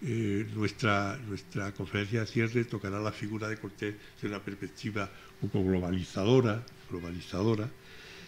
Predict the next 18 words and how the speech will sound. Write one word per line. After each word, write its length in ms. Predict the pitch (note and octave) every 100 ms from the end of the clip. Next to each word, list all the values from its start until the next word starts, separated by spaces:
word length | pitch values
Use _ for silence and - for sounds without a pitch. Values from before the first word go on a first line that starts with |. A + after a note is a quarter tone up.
| -
Y 140 | B2 A#2+
Sigfrido 520 | - A2+ C3 C3 C3
Vázquez, 400 | A#2 - B2+ G#2+ A2
eh, 640 | A2 - - - B2 G#2+
Cienfuegos 540 | F2+ G#2+ - A#2 A2+ A#2
es 60 |
profesor 580 | A#2 - G#2 G2 A#2+ A#2+ - - - - -
de 80 | F#2
la 80 | F#2
Universidad 420 | F#2 F#2 - G#2
de 60 | F#2+
Extremadura, 520 | - G#2 G#2+ A#2+ C3
un 120 | G#2+
especialista 800 | - - - F#2+ G2+ - - G2
en 140 | F#2+ F#2+ G#2
el 120 | F2+ F2+
tema 240 | G#2 G#2 G2
americano, 580 | G2+ G2+ G#2 C3 B2+